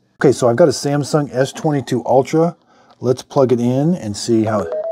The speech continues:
so we've got that su-, that blue circle super fast charging.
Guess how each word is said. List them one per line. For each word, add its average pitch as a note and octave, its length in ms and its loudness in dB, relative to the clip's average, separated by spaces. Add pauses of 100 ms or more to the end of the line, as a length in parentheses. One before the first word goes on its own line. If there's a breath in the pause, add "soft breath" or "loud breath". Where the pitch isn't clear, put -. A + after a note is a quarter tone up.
(280 loud breath)
so - 140 -8
we've A#2 180 0
got A#2 180 0
that G2+ 200 0
su-, - 280 0
that F#2 220 0
blue D#3 320 8
circle D3 480 0
super D3 380 -4
fast B2 340 0
charging. E2 480 -8